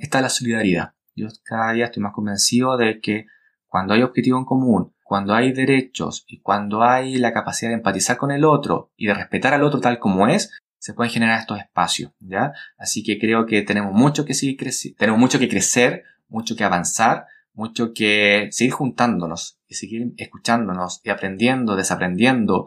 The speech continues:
avanzando y sobre todo, ¿para qué? ¿Cuál es el objetivo de esto? Estar tranquilo, ser felices,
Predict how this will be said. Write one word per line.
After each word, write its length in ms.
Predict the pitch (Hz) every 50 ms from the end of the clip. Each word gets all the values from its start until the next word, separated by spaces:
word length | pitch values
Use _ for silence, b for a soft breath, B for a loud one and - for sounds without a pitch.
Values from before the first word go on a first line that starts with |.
| B B
avanzando 800 | - 104 98 95 95 90 - - 127 131 123 101 90 92 - - -
y 40 | -
sobre 260 | - - 127 123 131
todo, 200 | 127 160 156 127
¿para 200 | - 175 180 175
qué? 280 | - - - - - _ _ _
¿Cuál 160 | - 139 147
es 40 | 160
el 80 | 160 156
objetivo 280 | - 156 151 160 160
de 60 | 131 90
esto? 400 | 87 - _ - - - _ _ _ _ _
Estar 200 | _ - - -
tranquilo, 640 | - 85 82 76 - 110 120 135 151 165 180 - _
ser 160 | - - 98 -
felices, 680 | - 78 85 92 101 127 - - 156 - - -